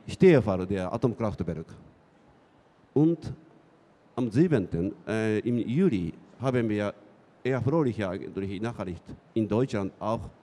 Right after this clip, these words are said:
zur Verfügung zu stellen, nämlich die, eigentlich die Frauenweltmeisterschaft,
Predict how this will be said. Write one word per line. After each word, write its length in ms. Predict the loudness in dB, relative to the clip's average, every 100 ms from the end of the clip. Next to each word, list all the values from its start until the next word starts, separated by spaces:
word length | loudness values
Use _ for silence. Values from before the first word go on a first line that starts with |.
| _ _ -6
zur 140 | -2
Verfügung 340 | 0 -2 -4
zu 100 | -8
stellen, 420 | -8 -6 -6 -6 -4
nämlich 440 | -2 0 2 0 -2
die, 160 | -6 -8 -20 -20 _ -8
eigentlich 400 | -6 -2 -2 -2
die 180 | -6 -8 -12 -14 -2
Frauenweltmeisterschaft, 1400 | 0 2 0 -2 -2 -4 -2 -2 -2 -2 -6 -6 -12 -12